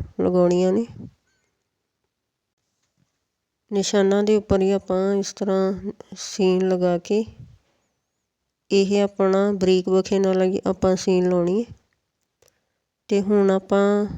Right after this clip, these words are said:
ਜਿਹੜੀਆਂ ਬਾਹਾਂ ਨੇ, ਉਹਨਾਂ 'ਤੇ ਫੋਲਡ ਕਰਾਂਗੇ। ਬਾਂਹ ਦੀ ਮੂਹਰੀ ਆਪਾਂ ਇਸ ਤਰ੍ਹਾਂ ਫੋਲਡ ਕਰਾਂਗੇ। ਆਹ ਦੇਖੋ ਜੀ, ਇਹ ਆਪਾਂ ਮੋਟੇ ਵਖੇ ਨਾਲ ਫੋਲਡ ਕਰ ਸਕਦੇ ਹਾਂ, ਕਿਉਂਕਿ ਬਾਅਦ ਵਿੱਚ ਆਪਾਂ ਇੱਥੇ ਤਰਪਾਈ ਕਰਾਂਗੇ।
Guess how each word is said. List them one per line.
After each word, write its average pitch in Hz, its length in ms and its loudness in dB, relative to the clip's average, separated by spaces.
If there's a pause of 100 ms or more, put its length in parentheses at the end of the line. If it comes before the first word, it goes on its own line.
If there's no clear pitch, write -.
(100)
ਜਿਹੜੀਆਂ 190 460 0
ਬਾਹਾਂ 190 400 0
ਨੇ, 208 220 0 (960)
ਉਹਨਾਂ 196 260 0
'ਤੇ 196 320 2 (1120)
ਫੋਲਡ 185 320 0
ਕਰਾਂਗੇ। 196 500 0 (960)
ਬਾਂਹ 185 280 2
ਦੀ 202 140 2
ਮੂਹਰੀ 202 360 0
ਆਪਾਂ 196 280 0
ਇਸ 190 200 -4
ਤਰ੍ਹਾਂ 190 260 0
ਫੋਲਡ 180 380 -2
ਕਰਾਂਗੇ। 185 420 -2 (460)
ਆਹ 190 80 -2
ਦੇਖੋ 190 300 -4
ਜੀ, 214 180 -4 (1080)
ਇਹ 196 220 2
ਆਪਾਂ 202 180 2
ਮੋਟੇ 196 300 2
ਵਖੇ 180 280 0
ਨਾਲ 196 160 2
ਫੋਲਡ 185 300 0
ਕਰ 185 200 2
ਸਕਦੇ 185 460 -2
ਹਾਂ, 202 100 -2
ਕਿਉਂਕਿ 190 380 -2
ਬਾਅਦ 185 260 2
ਵਿੱਚ 190 220 0
ਆਪਾਂ 180 280 2
ਇੱਥੇ 180 300 -2
ਤਰਪਾਈ 185 460 2
ਕਰਾਂਗੇ। 185 460 2